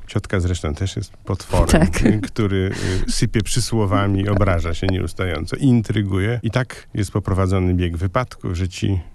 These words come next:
Speaker 1: wszyscy ludzie, o których tutaj mowa, plus przyjaciel rodziny, niejaki doktor Vlach, domorosły filozof i psycholog, który ma bardzo różne dziwne teorie na temat ludzkości, lądują, y, w domku, właściwie najpierw w domu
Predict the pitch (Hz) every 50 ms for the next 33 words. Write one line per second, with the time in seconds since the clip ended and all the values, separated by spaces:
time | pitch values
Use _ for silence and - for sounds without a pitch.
0 | - - - - 120 113 - - - 87 87 90 87 85 87 87 - - - -
1 | - - - - - 71 82 101 110 107 107 101 - 123 127 123 101 - - -
2 | - - - - - - - - _ - - 113 107 107 101 - - 95 92 87
3 | 87 87 87 92 92 85 80 80 80 80 76 - - 90 82 78 - - - 62
4 | 69 69 76 76 80 87 95 92 - - - - - - - _ _ _ _ _
5 | _ - - 107 95 92 90 87 95 92 - - - 95 90 87 82 - - -
6 | - - - _ - - 104 101 95 92 90 87 82 92 92 - - - - -
7 | - - 101 - - 101 95 87 80 82 - - - - - - 92 90 92 90
8 | 85 85 90 90 87 80 87 87 87 85 85 82 87 85 80 80 80 82 78 80
9 | 80 80 - - 76 73 67 - 80 82 87 82 85 - 82 82 - - - -
10 | - - - - - - - - 113 107 - 117 117 127 120 113 120 131 135 127
11 | 120 117 113 110 104 92 - - - - - - 95 92 90 90 87 80 95 104
12 | 104 107 107 95 - - 90 90 85 82 78 - - - - - 101 92 - -
13 | - 104 110 120 - 113 107 92 90 92 95 104 104 101 98 95 87 87 90 87